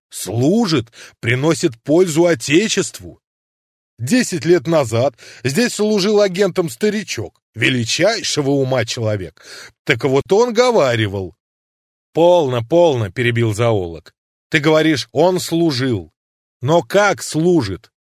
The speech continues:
Разве от того, что он явился сюда, порядки стали лучше? А чиновники исправнее, честнее и вежливее?"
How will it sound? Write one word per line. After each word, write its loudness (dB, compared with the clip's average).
Разве 2
от -2
того, 2
что -4
он 0
явился -2
сюда, -2
порядки 2
стали 0
лучше? -4
А 2
чиновники 0
исправнее, -2
честнее 0
и 0
вежливее?" -2